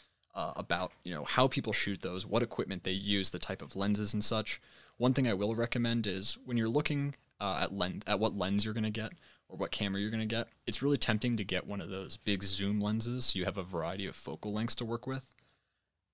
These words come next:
But what I've come to find is that although it's nice to talk about composition, it's actually a lot harder and it takes a lot of practice to actually get good at it. What I like about prime lenses is that they force you to work in one focal length,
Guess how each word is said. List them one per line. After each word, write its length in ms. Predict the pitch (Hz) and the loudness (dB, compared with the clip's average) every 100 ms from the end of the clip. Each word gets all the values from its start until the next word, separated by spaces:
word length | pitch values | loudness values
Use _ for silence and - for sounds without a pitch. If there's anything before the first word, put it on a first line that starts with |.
| - | -2
But 220 | 110 - _ _ _ | 0 0 _ _ _
what 120 | 110 | 4
I've 160 | 123 143 | 6 6
come 160 | 147 | 0
to 140 | 117 107 | 0 -4
find 380 | - 104 104 | 0 2 2
is 120 | 98 101 | 0 -2
that 240 | 87 85 _ _ _ _ _ - | -2 -4 _ _ _ _ _ 0
although 240 | 117 143 | 6 6
it's 180 | 117 - | 8 6
nice 240 | 117 117 | 6 6
to 100 | - | 4
talk 260 | - 95 92 | 4 4 2
about 220 | 113 - | 0 -2
composition, 720 | - 110 - - 160 - 120 - | 0 -2 2 2 4 2 2 2
it's 160 | 110 | 2
actually 260 | 120 - 131 | 4 4 4
a 40 | |
lot 140 | 104 - | 2 0
harder 520 | - 107 90 80 - | 0 2 2 -4 -6
and 120 | 104 | -4
it 80 | - | -2
takes 220 | - - | -2 -2
a 40 | 107 | -4
lot 80 | |
of 80 | 98 | -6
practice 480 | - 92 87 - - | -4 -4 -4 0 2
to 80 | - | 2
actually 220 | 90 - | -2 -4
get 160 | - - | -6 -6
good 160 | 90 | -6
at 100 | - | -4
it. 120 | - - _ _ _ _ _ - | -10 -12 _ _ _ _ _ 0
What 120 | 113 | 4
I 40 | |
like 260 | 107 131 156 | 6 6 4
about 260 | 170 143 - | 2 0 -2
prime 380 | - 113 113 | -2 0 0
lenses 500 | 104 - - 73 - - | -2 -2 -2 0 0 0
is 140 | 107 | 0
that 340 | - 101 101 - | -2 -4 -6 -2
they 100 | 107 | -2
force 440 | - 123 123 - | -2 0 0 2
you 60 | 127 | -2
to 60 | |
work 260 | 110 92 - | -2 -4 -2
in 180 | 104 95 | -2 -2
one 200 | 95 98 | -2 -4
focal 400 | - 87 - 117 | -2 -4 -4 -4
length, 420 | 120 139 - - | -2 -4 -8 -16